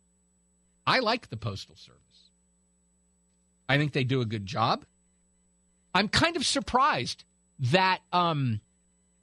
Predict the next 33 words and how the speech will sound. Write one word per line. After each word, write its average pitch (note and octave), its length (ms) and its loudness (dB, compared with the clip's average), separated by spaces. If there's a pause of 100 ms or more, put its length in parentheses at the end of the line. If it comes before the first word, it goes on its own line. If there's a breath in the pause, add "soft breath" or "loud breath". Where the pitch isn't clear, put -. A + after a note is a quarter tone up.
(320)
they A3+ 260 2
haven't G#3 380 -2
gotten, F3+ 460 -2
th-, E3 140 -6
that G3 160 2
they A#3 140 2
haven't A3+ 180 0
gotten F#3 240 0
more A3+ 220 4
of F3+ 80 -6
the G3+ 80 -4
market F#3+ 360 -2
share E3 260 0
of - 120 -6
package G#3+ 440 -2
delivery, G2+ 540 -6 (360)
because G3 580 0 (1080)
priority B3+ 800 0
mail G#3 460 0
from F3 240 -4
the E3+ 80 -2
post C#4 460 -2
office, A2+ 300 -2
sounds G3 160 -2
like E3 100 -2
I'm D3+ 60 0
doing E3 240 -2
an D#3 80 -2
ad A#3 260 -2
now, G#2+ 220 -4 (320)
but A3+ 160 0
priority C#4 640 0
mail G#3 500 0